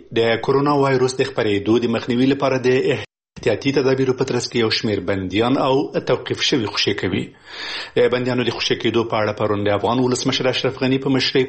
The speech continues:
په ار کې یوه غونډه وشوه چې د ولسمشر د دواړو مرستیالانو، د سترې محکمې د رئیس او لوی څارنوال په ګډون د اړوندو ادارو مسؤلینو پکې برخه اخیستې وه. د ولسمشر مرستیال ویاند دوا خان مینه پال تېره شپه ناوخته په دې اړه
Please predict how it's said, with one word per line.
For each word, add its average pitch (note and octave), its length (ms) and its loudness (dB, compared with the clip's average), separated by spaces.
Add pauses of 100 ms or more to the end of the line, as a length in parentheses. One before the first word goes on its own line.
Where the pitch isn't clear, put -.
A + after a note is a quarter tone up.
په C3 40 0 (120)
ار B2 160 -2
کې A2 160 0
یوه F#2+ 160 2 (100)
غونډه A#2 260 2
وشوه A#2 280 0
چې C3+ 80 0 (420)
د A#2 220 4
ولسمشر C3 480 0
د A2+ 160 0
دواړو B2 320 2
مرستیالانو، A2 760 -2
د G2+ 180 2
سترې B2+ 300 -2
محکمې A#2+ 520 -2 (300)
د G2+ 520 0
رئیس G#2 360 0
او C3 40 2 (100)
لوی C#3 240 2
څارنوال F#2+ 420 -2
په F#2 120 -2
ګډون G2+ 220 0 (460)
د A#2 80 2 (140)
اړوندو B2 360 0 (120)
ادارو G#2 340 0
مسؤلینو G2+ 460 -4
پکې - 200 -4
برخه F#2 220 -6
اخیستې - 320 -2
وه. C3 80 2 (960)
د A2+ 220 2
ولسمشر A2+ 500 0
مرستیال A2 460 0
ویاند G#2+ 260 0
دوا G#2 240 2
خان G#2+ 180 -2
مینه G#2+ 300 -2
پال B2 100 -2 (140)
تېره C3 240 2
شپه C3 180 0
ناوخته B2 300 0
په - 100 -2
دې A#2+ 180 2
اړه B2 100 2